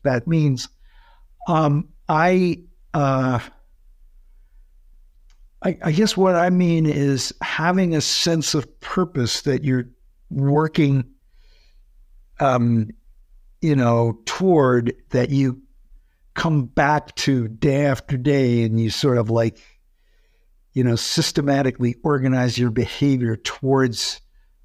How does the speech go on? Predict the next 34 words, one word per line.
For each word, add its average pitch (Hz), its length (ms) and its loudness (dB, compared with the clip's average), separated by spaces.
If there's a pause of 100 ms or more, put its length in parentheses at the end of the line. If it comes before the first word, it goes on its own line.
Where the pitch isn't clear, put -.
(160)
finding 127 760 0 (300)
pathways 123 640 -2
towards 123 340 -2
the 123 80 -8
solution. 202 600 0
And 107 160 -4
maybe 160 220 0
you 175 100 -2
go 175 120 0
down 170 300 0
a 165 60 -2
dead 160 260 -2
end 180 300 0
for 113 340 -4 (180)
six - 320 -2
months 107 360 0
or 113 80 -2
something 117 340 -4
like 113 240 -10
that. - 100 -20 (1040)
You 127 100 -2
know, 120 180 0
I 135 140 -2
don't 151 140 0
know, 170 260 2
but 135 360 -2 (180)
there's, 151 420 0 (100)
there's 143 240 0
a 143 80 -2
sense 175 500 0
of, 139 380 2 (880)
like, 131 340 -2 (360)
focus 175 640 0
and, 123 320 0